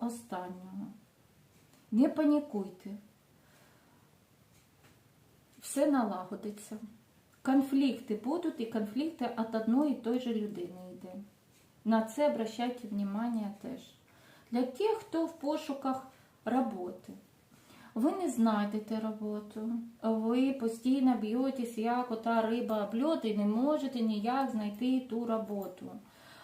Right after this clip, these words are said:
Но ви неправильно її шукаєте.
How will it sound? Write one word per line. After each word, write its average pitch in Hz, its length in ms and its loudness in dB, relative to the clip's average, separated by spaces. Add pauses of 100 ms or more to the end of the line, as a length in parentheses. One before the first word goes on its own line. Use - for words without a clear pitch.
(140)
Но 302 480 12
ви 254 140 6
неправильно 269 720 6
її 240 300 2
шукаєте. 226 960 -4